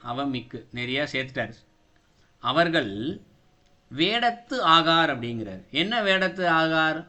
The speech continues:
உண்மையான வேடம் ஒண்ணு இருக்கு இல்லையா? அதற்கு அவர்கள் ஆக மாட்டார்கள் அப்படிங்கிறார்.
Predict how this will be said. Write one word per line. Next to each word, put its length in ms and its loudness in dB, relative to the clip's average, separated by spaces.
உண்மையான 720 2
வேடம் 300 0
ஒண்ணு 140 0
இருக்கு 220 -2
இல்லையா? 300 2
அதற்கு 460 -4
அவர்கள் 500 -2
ஆக 380 -2
மாட்டார்கள் 840 -4
அப்படிங்கிறார். 500 -6